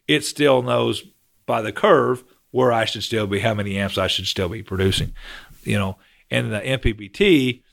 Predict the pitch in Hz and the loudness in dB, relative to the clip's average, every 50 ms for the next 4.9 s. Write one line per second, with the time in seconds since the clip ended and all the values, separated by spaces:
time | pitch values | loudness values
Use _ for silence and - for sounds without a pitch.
0 | _ _ _ _ _ - - 110 110 127 147 156 147 - - 135 127 120 113 104 | _ _ _ _ _ -10 -6 -4 2 2 2 2 2 2 2 4 4 4 2 0
1 | - _ _ _ _ _ _ _ _ _ _ _ _ - 110 104 - 135 131 127 | -4 _ _ _ _ _ _ _ _ _ _ _ _ -10 -10 -2 2 2 2 2
2 | - - 120 107 113 113 113 107 - - - 113 110 107 - - 110 104 95 98 | 0 -4 -2 0 2 2 2 0 -2 -2 0 0 0 0 0 0 -2 -2 -2 -2
3 | - _ _ _ _ - 117 123 120 117 113 110 107 104 101 98 - - 104 107 | -6 _ _ _ _ -2 0 2 2 2 0 0 -4 -6 -8 -10 -8 -4 -2 0
4 | 101 101 101 92 87 90 87 82 80 - 98 92 101 - - 98 95 | 2 2 2 0 0 -2 -4 -4 -4 -2 -2 -2 -2 -2 -2 -4 -4